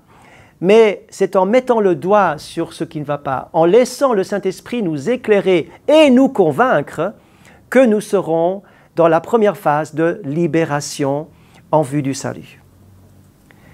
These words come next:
Donc cessons nos résistances et laissons-nous convaincre par le Seigneur lui-même. C'est un peu comme lorsque vous conduisez en voiture et que votre copilote à côté dit, mais,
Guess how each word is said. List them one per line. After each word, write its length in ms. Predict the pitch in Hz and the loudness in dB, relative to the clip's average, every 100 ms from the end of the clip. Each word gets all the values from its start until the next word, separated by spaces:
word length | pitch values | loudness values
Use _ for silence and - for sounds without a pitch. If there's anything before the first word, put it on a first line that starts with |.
| - _ | -20 _
Donc 220 | 214 233 - | 2 2 0
cessons 420 | 254 240 269 220 | -4 -4 -2 0
nos 120 | 170 | 2
résistances 840 | 160 156 165 - 185 208 - - _ _ _ - | 0 -2 -2 0 0 0 -8 -18 _ _ _ -2
et 100 | 170 | 2
laissons-nous 920 | 185 208 - 202 190 160 - 151 190 | 4 2 2 0 2 0 -2 -2 0
convaincre 840 | 185 170 147 139 139 139 - 139 139 _ _ - | 0 -2 0 0 -2 -6 -8 -8 -10 _ _ -2
par 200 | 147 147 | 0 0
le 80 | 143 | -4
Seigneur 420 | 147 131 131 131 | -4 -4 -4 -4
lui-même. 360 | 147 143 120 - - _ - - | -2 -2 -6 -12 -20 _ -20 -6
C'est 100 | 185 | -2
un 60 | 190 | 0
peu 120 | 240 | 2
comme 320 | 208 175 139 - _ - | 0 -2 -4 -14 _ -12
lorsque 200 | 175 175 | -10 -6
vous 140 | 190 208 | -6 -2
conduisez 380 | 202 185 175 | 0 0 2
en 60 | 185 | 2
voiture 520 | 156 170 - 247 208 | 2 -2 0 0 2
et 120 | 170 | 2
que 280 | 165 165 147 - _ _ - | 0 0 0 -4 _ _ -8
votre 320 | 135 170 170 | -4 -2 -2
copilote 480 | 170 180 190 208 180 | -2 0 2 2 0
à 60 | |
côté 380 | 165 170 - 190 | -2 -4 2 2
dit, 240 | 156 208 214 | 2 0 2
mais, 380 | 170 160 147 | 4 4 2